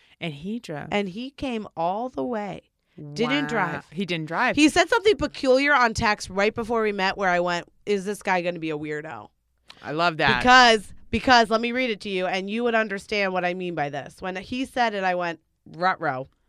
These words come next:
Speaker 2: 'Cause I picked the bar. He was like, uh, you know, "I don't know a bar in the
Speaker 1: The area.
Speaker 2: area, so if you wanna pick a place," I said, "Got it. How's this bar?" And then he said, "That looks like a cool place. The location works perfectly as I'll take the subway to get there. See you tonight." And I went, "No."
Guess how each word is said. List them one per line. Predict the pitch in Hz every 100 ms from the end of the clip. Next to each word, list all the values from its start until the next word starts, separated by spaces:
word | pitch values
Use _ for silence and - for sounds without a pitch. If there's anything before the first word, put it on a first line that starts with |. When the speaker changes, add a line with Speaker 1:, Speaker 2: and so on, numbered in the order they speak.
| _ _ _ _ _ - _ _ - - -
Speaker 2:
'Cause | - 220
I | 214
picked | 202 254 -
the | 285
bar. | 262 190 185 226 _
He | _ 254 233
was | 214
like, | 226 202 190 - -
uh, | 156 _
you | - 214
know, | 190
"I | 180
don't | 190 196 196
know | 196 190 185 180 180
a | 190
bar | 165 170 175
in | 180
the | 180
Speaker 1:
The | 180
area. | 175 175 180
Speaker 2:
area, | 175 175 175
so | - 196
if | 185
you | - 202
wanna | 190
pick | 180 196
a | 214
place," | 190 196 185
I | 175 165
said, | 165 160
"Got | 156 147 151
it. | 185 214 _ - -
How's | 185 208 196
this | 226
bar?" | - 196 180 175
And | 170
then | 175
he | 190 226
said, | 240 202 180 175 - - _ _ _ _ _ _ _ _
"That | 147 190 214 220
looks | 226 -
like | 196
a | 196
cool | - 208
place. | 190 269 269 196 -
The | 196
location | 196 190 220 214 214 226
works | 196 -
perfectly | - 277 311 214 - 196 185
as | 185 180 175
I'll | 180
take | - 185
the | - 180
subway | - 220 202 180
to | 170
get | 170 202 214 _
there. | 135 - -
See | -
you | 190 190
tonight." | 180 180 165
And | 151 160
I | 160
went, | 160 156
"No." | 170 160 165